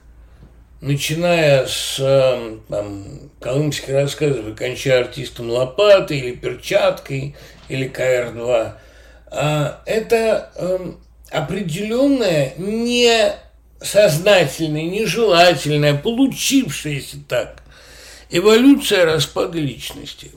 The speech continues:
Ну, у него все больше становится повторов, инверсий, он все больше настаивает на одном.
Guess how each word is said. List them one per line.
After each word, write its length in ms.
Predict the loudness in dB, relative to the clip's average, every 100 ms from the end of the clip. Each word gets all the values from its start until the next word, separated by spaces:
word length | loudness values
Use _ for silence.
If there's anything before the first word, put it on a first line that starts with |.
| -8
Ну, 200 | -2 0
у 60 |
него 440 | 0 2 6 6 4 -14 _
все 220 | 0 0
больше 440 | 2 0 0 -2 -2
становится 580 | -2 0 0 -2 -6
повторов, 880 | -2 0 0 0 2 4 4 2 -4
инверсий, 760 | -6 -2 0 2 2 0 -2 -4
он 180 | -4 -4
все 180 | -6
больше 260 | -6 -6 -6
настаивает 500 | -4 -4 -4 -6 -4
на 100 | -4
одном. 240 | -2 -2